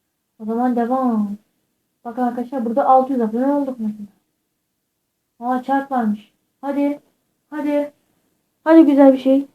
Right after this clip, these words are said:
Hadi. Abi. Abi. Ne oluyor? Püç. Oh.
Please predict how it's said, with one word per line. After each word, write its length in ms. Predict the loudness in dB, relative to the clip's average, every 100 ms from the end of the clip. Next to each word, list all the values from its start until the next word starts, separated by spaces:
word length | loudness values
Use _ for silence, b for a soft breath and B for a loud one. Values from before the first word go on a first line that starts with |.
| _ _ _ -10
Hadi. 320 | -4 -2 -4 _ _ _ _ _ _ _ _ _ -14
Abi. 320 | -8 -6 -8 -12 _ _ _ _ _ _ -12
Abi. 400 | -6 -4 -4 -6 _ _ _ _ _ -14
Ne 80 | -10
oluyor? 240 | -6 -8 -10 _ _ _ _ _ _ _ _ _ _ _ _ _ _ _ _ _ _ _ _ _ _ _ _ _ _
Püç. 440 | 4 4 4 -6 _ _ _ _ _ _ _ _ _ _ _
Oh. 580 | -16 -12 -10 -12 -12 -16